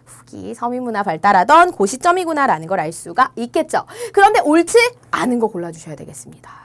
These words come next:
그건 조선 후기가 아닌 게 있다라는 건데요. 첫 번째, 금속 화폐인 권원중보가 주조되었다. 권원중보는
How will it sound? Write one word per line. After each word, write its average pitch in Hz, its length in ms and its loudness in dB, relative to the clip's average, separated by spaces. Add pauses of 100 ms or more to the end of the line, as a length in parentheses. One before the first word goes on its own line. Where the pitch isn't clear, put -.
(160)
그건 208 140 -10
조선 202 320 -12
후기가 190 300 -6
아닌 185 300 -6
게 262 120 -4
있다라는 185 480 -4
건데요. 302 500 2 (340)
첫 480 120 0
번째, 370 480 4
금속 466 420 2
화폐인 330 560 2
권원중보가 311 1200 2
주조되었다. 208 1000 -2
권원중보는 185 800 -4